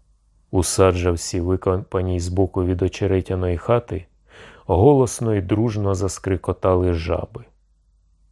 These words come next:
"О, вже розходилися", сказав Кміта.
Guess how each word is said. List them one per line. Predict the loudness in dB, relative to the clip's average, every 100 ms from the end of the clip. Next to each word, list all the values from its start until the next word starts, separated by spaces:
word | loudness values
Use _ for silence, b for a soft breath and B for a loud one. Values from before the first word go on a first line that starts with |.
| _ _ _ 0
"О, | 6 6 6 0 -8 _ _ _ _ -4
вже | 0 4 6
розходилися", | 6 4 0 0 2 4 2 2 -2 -8 -12 -14 -16 _ _ _ _ _ _ _ _ _
сказав | -16 -2 0 4 2 0
Кміта. | -6 -6 -8 -12 -20